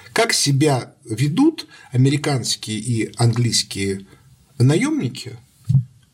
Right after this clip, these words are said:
ну, там, частные в-, военные компании в, э, в Ираке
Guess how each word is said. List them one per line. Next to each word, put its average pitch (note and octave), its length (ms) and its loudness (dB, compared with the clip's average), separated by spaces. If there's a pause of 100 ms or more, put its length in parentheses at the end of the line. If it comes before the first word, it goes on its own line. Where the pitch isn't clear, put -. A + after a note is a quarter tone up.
(520)
ну, - 80 -10
там, F2+ 260 -6 (1300)
частные G2 680 -2 (260)
в-, G2 200 -2 (220)
военные A#2 520 0
компании A#2+ 680 -2
в, G2 240 -4
э, - 1120 -8 (360)
в G#2+ 200 0
Ираке A#2+ 680 -4